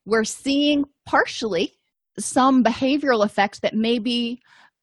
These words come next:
occurring as a result of ineffective and inefficient sleep. Now, I'm not saying that, you know, affect-, changing their light is just gonna make a, you know, stellar student,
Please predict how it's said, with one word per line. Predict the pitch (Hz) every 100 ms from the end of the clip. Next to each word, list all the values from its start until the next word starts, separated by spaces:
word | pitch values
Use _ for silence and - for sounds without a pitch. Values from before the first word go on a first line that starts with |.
| -
occurring | 220 - 311 240 202 -
as | 214
a | 220
result | 208 196 208 226 240 -
of | 202 196 190 185 -
ineffective | 240 226 - 202 - 185
and | 185
inefficient | 202 196 190 180 - 180
sleep. | - - 143 - - - _ _ _ _ _ _ -
Now, | 226 233
I'm | 269 285
not | 262 220
saying | - 240 233 226
that, | 214 196 - - - - -
you | 196
know, | 165 -
affect-, | 196 226 202 - - -
changing | 262 233 220
their | 190 175
light | 180 180 165 -
is | 180 175
just | 185 -
gonna | 185 180
make | 175 165 -
a, | 175 180 165 165 _ _ _ -
you | 180
know, | -
stellar | 170 - 208 180 170
student, | - 214 156 -